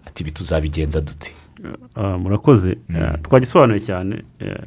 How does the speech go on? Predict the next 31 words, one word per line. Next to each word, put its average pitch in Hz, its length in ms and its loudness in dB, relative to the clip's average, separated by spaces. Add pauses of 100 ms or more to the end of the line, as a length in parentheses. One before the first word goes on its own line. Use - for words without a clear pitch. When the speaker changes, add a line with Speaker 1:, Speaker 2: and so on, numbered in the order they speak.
Speaker 2:
gusaba 131 340 2
umuntu 120 340 6
ko 147 200 6
aduha 110 300 4
nimero 101 320 4
y'icyangombwa 101 480 0
cy'ubutaka. 82 540 -8
Speaker 1:
Mm. 82 260 -4 (840)
Speaker 2:
Ah, - 80 -14 (100)
ni 131 100 6
ugushyiramo 151 440 8
nimero 110 360 6
kugira 131 340 4
ngo 104 280 0 (200)
ufe-, 127 200 0 (160)
ni 135 100 4
ibintu 135 220 4
bibiri, 123 280 4
umuntu 131 560 2
arangwa 113 380 2
n'indangamuntu. 98 680 -2
Speaker 1:
Mm. 90 180 -2 (280)
Speaker 2:
Ubwo 117 140 -2
iyi 123 120 2
nimero 127 280 2
y'u-, 151 160 8
yawe 117 340 2
y'indangamuntu 107 600 0
niyo 120 160 -2
ikuranga 101 340 -4
nk'umuntu. 104 340 -6